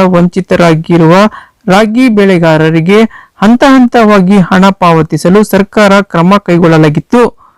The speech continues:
ಆಹಾರ ನಿಗಮ ಅಧಿಕಾರಿಗಳು ನೋಟಿಸ್ ಸ್ಪಂದಿಸಿ ತಾಂತ್ರಿಕ ದೋಷ ಸರಿಪಡಿಸಿ ವಾರದ ಒಳಗೆ ಹಣ ಪಾವತಿಸಲು ಒಪ್ಪಿಗೆ ಕೊಟ್ಟಿದ್ದರು. ಆದರೆ ಈವರೆಗೂ ಐನೂರಕ್ಕೂ ಅಧಿಕ ರೈತರಿಗೆ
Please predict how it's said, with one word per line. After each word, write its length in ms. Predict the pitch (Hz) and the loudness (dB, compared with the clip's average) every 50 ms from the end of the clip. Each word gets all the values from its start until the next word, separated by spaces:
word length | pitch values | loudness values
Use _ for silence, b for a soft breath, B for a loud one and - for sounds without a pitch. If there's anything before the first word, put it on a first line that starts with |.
| b b b _ _ _ _ _ _ - | b b b _ _ _ _ _ _ -4
ಆಹಾರ 320 | - 185 196 208 247 285 311 311 294 277 | -2 -2 0 0 0 0 0 0 2 0
ನಿಗಮ 300 | 262 220 233 220 208 202 208 214 - - 180 | 0 0 0 0 0 0 0 -2 -2 -2 -4
ಅಧಿಕಾರಿಗಳು 720 | 165 170 165 - - 165 170 165 160 165 165 165 180 214 247 240 B B B B B - 190 | -2 -2 -4 -2 -2 -2 0 0 0 0 2 2 2 2 2 0 B B B B B -4 0
ನೋಟಿಸ್ 420 | 208 247 277 254 311 302 262 233 - | 0 0 0 0 0 -2 -2 -2 -6
ಸ್ಪಂದಿಸಿ 600 | - - 214 202 196 190 185 175 170 - 214 220 240 247 233 - - | -8 -4 -2 -2 0 0 0 -2 -2 -2 0 0 0 0 -2 -2 -2
ತಾಂತ್ರಿಕ 500 | 208 202 220 233 - - 254 254 240 - 262 254 247 214 196 214 | 0 0 0 0 -2 -2 -2 -2 -2 0 0 0 0 0 0 0
ದೋಷ 260 | 202 190 180 - - 208 220 220 214 - | 0 0 0 0 -2 0 0 0 0 0
ಸರಿಪಡಿಸಿ 640 | 185 175 170 170 - 175 170 202 202 - - 247 262 262 247 B B B B B B _ _ _ _ _ _ _ _ _ - | -2 -2 -2 -2 -2 0 0 0 0 0 0 0 0 0 -2 B B B B B B _ _ _ _ _ _ _ _ _ -2
ವಾರದ 360 | 180 208 247 285 311 285 294 294 277 | 0 2 2 2 0 0 0 0 2
ಒಳಗೆ 320 | 262 240 226 202 180 202 214 220 185 - | 2 2 0 0 0 0 0 0 0 0
ಹಣ 140 | 202 196 233 247 240 - | 0 0 0 0 0 0
ಪಾವತಿಸಲು 680 | 202 196 190 185 180 185 - 165 - - 175 180 196 214 208 - - 185 | -2 0 0 0 -2 -4 -6 -10 -6 -4 -2 0 0 0 0 -2 -6 -10
ಒಪ್ಪಿಗೆ 380 | - _ - 220 196 - 214 202 - | -8 _ -4 -4 -2 -2 -2 -4 -2
ಕೊಟ್ಟಿದ್ದರು. 540 | - 170 - - 175 156 165 170 175 214 247 254 B B B B B B B _ _ - | -6 -6 -4 -4 -4 -2 0 0 2 2 0 0 B B B B B B B _ _ -4
ಆದರೆ 400 | 180 202 233 254 285 294 294 285 277 - _ _ _ - 214 208 | -2 0 0 0 0 0 0 -2 -2 -4 _ _ _ -4 0 0
ಈವರೆಗೂ 480 | 233 220 208 196 190 180 175 202 214 233 247 240 B B B B B B _ _ - | 2 2 2 2 0 0 -2 0 0 0 0 -2 B B B B B B _ _ -4
ಐನೂರಕ್ಕೂ 680 | 175 202 254 262 262 294 294 294 285 254 - - - - - - 190 | -2 2 2 2 2 2 2 0 0 -2 -4 -8 -6 -6 -4 -2 -2
ಅಧಿಕ 320 | 180 170 190 180 _ - 196 190 202 196 185 | -2 -2 -2 -4 _ -2 -2 0 0 2 0
ರೈತರಿಗೆ 540 | 175 160 - - 175 165 170 165 170 196 | 0 -2 -2 -2 -2 -2 -2 -2 0 0